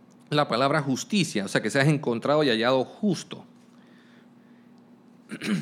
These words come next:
Nosotros no podemos hacer trampa en el medio de una carrera porque sabemos que la gente se va, se va a dar cuenta. Tenemos a varios deportistas a nivel internacional que han consumido esteroides y después de muchos años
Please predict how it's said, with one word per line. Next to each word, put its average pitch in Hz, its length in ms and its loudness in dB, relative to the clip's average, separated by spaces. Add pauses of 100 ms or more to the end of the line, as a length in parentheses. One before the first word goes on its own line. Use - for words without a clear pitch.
(420)
Nosotros 196 520 -2
no 196 160 -2
podemos 185 460 0
hacer 170 340 0
trampa 170 480 0
en 120 80 -4
el 123 80 -6
medio 143 300 -2
de 139 60 0
una 135 200 -4
carrera 123 400 0
porque 120 220 -6
sabemos 117 400 -4
que 123 120 -6
la 110 120 -2
gente 123 260 -6
se 113 140 -4
va, 104 200 -4
se - 160 -6
va 113 120 0
a - 20 0
dar 110 200 -2
cuenta. 117 420 -6 (260)
Tenemos 117 380 -6
a 117 80 -2
varios 127 320 0
deportistas 127 560 -6
a 107 80 -6
nivel 107 240 -6
internacional 127 800 -4 (380)
que 123 80 -2
han 123 120 0
consumido 135 420 -2
esteroides 135 500 0
y 135 60 0
después 139 240 -2
de 151 60 0
muchos 170 340 -2
años 139 400 0